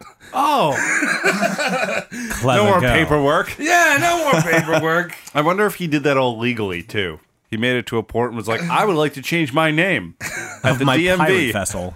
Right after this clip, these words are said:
Speaker 2: <laughs> Yeah. Uh, 'cause, you know, now, if he raided, if he raided these ships as Captain Thomas, it's not Stede Bonnet do it. Stede Bonnet is a good boy.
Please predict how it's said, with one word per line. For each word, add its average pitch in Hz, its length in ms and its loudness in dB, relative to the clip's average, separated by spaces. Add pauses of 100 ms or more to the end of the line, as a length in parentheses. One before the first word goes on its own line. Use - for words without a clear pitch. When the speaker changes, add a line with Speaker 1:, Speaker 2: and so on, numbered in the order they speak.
Speaker 2:
<laughs> - 120 -8 (460)
Yeah. 214 340 -4 (1300)
Uh, 180 120 -8
'cause, 190 280 -6
you 214 60 0
know, 202 220 4
now, 185 680 4
if 156 160 -6
he 185 140 -2
raided, 175 500 0
if 165 120 -8
he 208 100 -8
raided 185 360 -2
these 170 160 0
ships 190 300 -2
as 156 160 -2
Captain 170 500 -2
Thomas, 175 540 0
it's 175 240 0
not 196 300 2
Stede 160 340 0
Bonnet 185 380 0
do 143 160 2
it. 185 100 0
Stede 233 460 0
Bonnet 226 480 2
is 226 180 2
a 240 140 2
good 262 960 2
boy. 247 440 0